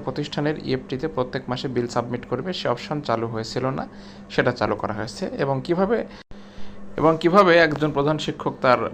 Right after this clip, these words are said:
বিল প্রতিষ্ঠানে সাবমিট করবেন, সেটা আমি ধাপে ধাপে ভিডিওতে আলোচনা করতে যাচ্ছি।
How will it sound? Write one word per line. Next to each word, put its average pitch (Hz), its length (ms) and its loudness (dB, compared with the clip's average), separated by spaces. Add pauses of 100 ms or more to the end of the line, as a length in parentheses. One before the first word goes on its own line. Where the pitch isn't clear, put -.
(140)
বিল 123 180 4 (120)
প্রতিষ্ঠানে 120 520 -4
সাবমিট 120 400 0
করবেন, 104 240 -2 (200)
সেটা - 220 0 (160)
আমি 107 120 -6 (100)
ধাপে 120 240 -2
ধাপে 120 180 -4 (100)
ভিডিওতে 101 280 -4
আলোচনা 87 320 -4
করতে - 240 -10
যাচ্ছি। - 260 -12